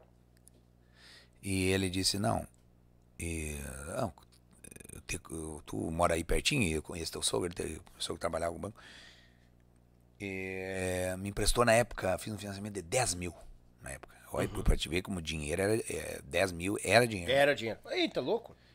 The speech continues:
Speaker 1: Eu, um medo de fazer aqueles dez mil de financiamento pra, pra me comprar, me dar o, a, da entrada do som. Ali em Canoas. Daí foi quando eu conheci o Wilson, da Recanto Musical. Depois disso. Comprei de um cara que comprava do, do Wilson pra me vender.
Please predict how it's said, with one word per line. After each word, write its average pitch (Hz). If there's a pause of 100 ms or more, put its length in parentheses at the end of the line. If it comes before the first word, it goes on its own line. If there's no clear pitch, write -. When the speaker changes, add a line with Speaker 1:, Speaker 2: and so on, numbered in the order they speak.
(240)
Speaker 1:
Eu, 87
um 95
medo 98
de 82
fazer 92
aqueles 92
dez 90
mil 92
de 82
financiamento 85
pra, 90
pra -
me 90
comprar, 92
me 90
dar 90
o, 87
a, 87
da 87
entrada 98
do 101
som. 95 (1080)
Ali 78
em -
Canoas. 82
Daí -
foi 117
quando 127
eu 113
conheci 104
o 98
Wilson, 104
da 87
Recanto 87
Musical. 85 (440)
Depois 107
disso. 90 (720)
Comprei 90
de 123
um 120
cara 127
que -
comprava 123
do, 107
do 92
Wilson 101
pra 113
me 110
vender. 104